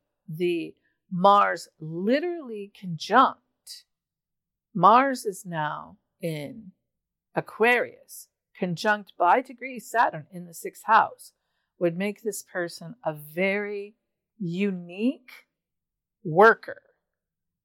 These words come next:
and very, um, humanitarian, technological, uh, futuristic, having to do with work.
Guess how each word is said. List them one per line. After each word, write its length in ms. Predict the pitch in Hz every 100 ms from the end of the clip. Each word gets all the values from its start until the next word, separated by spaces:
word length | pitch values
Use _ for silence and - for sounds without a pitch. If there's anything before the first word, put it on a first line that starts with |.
| _
and 320 | 180 180 175 165
very, 960 | 160 165 185 214 220 220 233 233 233 254 _ _ _ _ _ _ _ _ _ -
um, 600 | 185 180 170 160 156 160 185 254 _ _ _ _ _ _ _ _ _
humanitarian, 1500 | - - 220 220 214 196 - - 262 262 262 262 254 247 254 _ _ _ _ _
technological, 1700 | - 220 208 - 202 170 165 170 185 220 262 247 254 247 247 247 247 254 _ _ _ _ _ _
uh, 720 | 190 180 170 165 165 160 - 220 214 254 _ _ _ _ _ _ _ -
futuristic, 1040 | - 240 233 - 196 165 214 - - 294 _ _ _ _ _ _ _ _ _ _ _ _ -
having 400 | - 185 196 190
to 120 | 190
do 160 | 180
with 180 | 165 160
work. 240 | 156 127